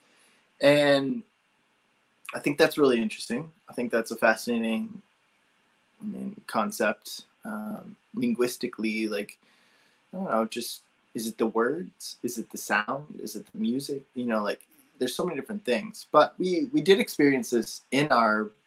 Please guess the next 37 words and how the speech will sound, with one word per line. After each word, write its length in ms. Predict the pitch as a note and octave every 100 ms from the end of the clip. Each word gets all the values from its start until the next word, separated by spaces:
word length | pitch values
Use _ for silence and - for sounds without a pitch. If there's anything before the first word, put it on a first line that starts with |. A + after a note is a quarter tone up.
| _ _ _
you 140 | A#2+
know, 220 | G#2 F#2+ -
conservative 580 | - A2+ A#2+ A2+ A2+ -
Christian 320 | A2 - G2+
background, 560 | F#2 - A2+ F#2+ - - _ _
uh, 220 | G2 - -
Tony. 340 | G#2+ A2 B2
I 40 |
mean, 200 | A2 G#2+ - _ _ _ _ _ _ _ _
worship 360 | B2 C#3 - A2+
music, 520 | G#2+ G#2+ - - - -
uh, 540 | A2+ A2 A2 A2 A2 A2 -
the, 400 | B2 A2+ G#2 G#2+ -
the 100 | A2+
gospel 440 | A2+ A2 - B2
music 440 | A2+ G#2+ G#2 G#2+ _
that 160 | G#2
you 200 | A2 A2+
hear 480 | A2+ - A#2 A2 G#2+
and 160 | G#2+ G#2+
listen 300 | A2 A2 G#2+
to. 340 | - A2 G#2+
I 40 | G#2+
mean, 220 | A2 A2+ _ _ _ _ _ _ _ - - _ _ _ _ _ _ _
this 200 | C#3 C3+
is 340 | C3 - - -
something 480 | - D#3 C#3 C#3+ C3
that 120 | B2
I 80 | A#2+
don't 240 | B2 A#2+
really 260 | B2 A#2 A2+
appreciate. 580 | G#2+ A2+ - G#2 G2 - -
I 80 |
don't 240 | G#2+ A2 G#2+
really 240 | A2 A2
like 260 | G#2+ G#2+ G#2
about, 400 | G2 G2+ G2+